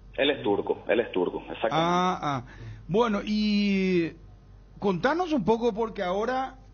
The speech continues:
Speaker 2: eh, cayó todo esto como un balde de agua fría otra vez para, para la dirigencia del Olimpia principalmente, para el hincha también, lógico, porque hay un reclamo ya a la fifa de Adebayor de quinientos diez mil dólares.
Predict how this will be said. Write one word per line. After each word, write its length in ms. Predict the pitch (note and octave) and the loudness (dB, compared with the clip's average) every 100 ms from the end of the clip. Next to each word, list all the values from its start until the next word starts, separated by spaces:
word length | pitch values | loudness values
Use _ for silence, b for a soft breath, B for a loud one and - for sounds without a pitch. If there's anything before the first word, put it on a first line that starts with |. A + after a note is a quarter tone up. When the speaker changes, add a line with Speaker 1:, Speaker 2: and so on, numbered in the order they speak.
| - - | -20 -14
Speaker 2:
eh, 560 | D#3+ E3+ D#3 D3 C#3 B2+ | -6 -2 0 2 0 -2
cayó 360 | - D#3 D3 G3+ | -2 0 0 0
todo 320 | A#3+ A#3+ G#3+ | 2 2 2
esto 280 | F#3 G3 G#3+ | 0 -2 -2
como 240 | F#3+ E3 | -2 0
un 80 | E3+ | 0
balde 280 | F3+ G#3 G3+ | 2 2 2
de 40 | |
agua 220 | F3 F#3 | 4 2
fría 280 | D#3 - F#3+ | 2 2 2
otra 180 | F3 E3+ | 2 2
vez 160 | D#3+ C#3 | 2 2
para, 640 | F3 F3 D#3+ C#3+ C3+ B2+ | 0 2 2 2 0 0
para 480 | C#3+ C#3+ C#3 C3+ B2+ | -2 0 0 2 2
la 100 | B2+ | 0
dirigencia 520 | C3+ C3 D#3+ E3 D#3+ | 0 -2 0 0 0
del 100 | F#3+ | 0
Olimpia 380 | D3+ D3 E3+ F3 | 0 0 0 0
principalmente, 720 | D3+ C3 C3 D3+ D3+ F3 D3+ | -2 -2 0 0 0 -2 0
para 160 | C3+ B2+ | 0 0
el 60 | |
hincha 220 | D3 D3 | 0 -2
también, 340 | C#3+ B2+ D#3 D3+ | -2 0 0 2
lógico, 460 | C3+ B2+ C#3 F3 - b b b b b b - | 0 -2 -2 -2 -4 b b b b b b 0
porque 880 | D#3 E3+ D3+ F3+ F3+ F3+ E3+ E3+ E3 | 2 2 2 2 4 4 4 2 0
hay 180 | E3+ F#3+ | 2 2
un 120 | A3 | 4
reclamo 640 | G#3+ G#3 F3+ G3 G#3+ G#3+ A3 D3 | 2 0 2 4 4 2 0 2
ya 320 | E3 F#3+ G#3 | 4 4 2
a 180 | - F3 | 0 0
la 140 | D#3 | 0
fifa 480 | - A3 D#3+ D#3+ D#3 | 0 -2 2 0 2
de 140 | C#3+ | 2
Adebayor 720 | D#3 E3 D#3+ C3+ D#3+ F#3 G#3 - | 2 4 2 4 4 4 2 -2
de 200 | D3+ D#3 | -2 -2
quinientos 580 | D#3+ D3+ F3+ G#3+ A3 G3+ | 0 2 2 2 0 0
diez 200 | F3 C#3+ | 2 2
mil 260 | E3 G#3 | 2 2
dólares. 540 | E3+ A#3+ G#3 B2 F#2 | 4 4 4 0 -4